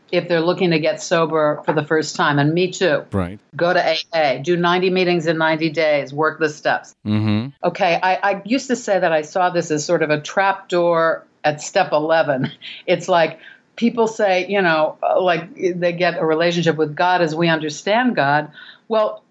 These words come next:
Speaker 1: you know, a lot of people are, and to speak to exactly what you said before, too, a lot of people are cramming this kind of fundamentalist religious thing down people's throats now.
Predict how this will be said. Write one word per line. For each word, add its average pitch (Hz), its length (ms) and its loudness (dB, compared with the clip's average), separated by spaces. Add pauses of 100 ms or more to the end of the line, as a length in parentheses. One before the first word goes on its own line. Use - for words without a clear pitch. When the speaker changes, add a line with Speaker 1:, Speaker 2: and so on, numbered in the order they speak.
Speaker 1:
you 233 160 -2
know, 214 160 2
a - 20 4
lot 214 220 2
of 269 80 -4
people 208 280 0
are, 170 160 2 (120)
and 175 360 -2 (180)
to 185 120 0
speak 180 340 -2
to 175 180 2
exactly 165 380 0
what 160 160 2
you 165 120 -2
said 151 240 -2
before, 151 340 -2
too, 214 160 -2
a 180 60 2
lot 160 160 2
of 196 100 -2
people 170 220 -2
are 147 80 2
cramming 170 760 0
this 143 160 0
kind 156 220 -2
of 147 120 -2
fundamentalist 156 720 0
religious 185 500 0
thing 143 280 2
down 143 240 0
people's 147 360 -2
throats 143 340 -2
now. 139 280 0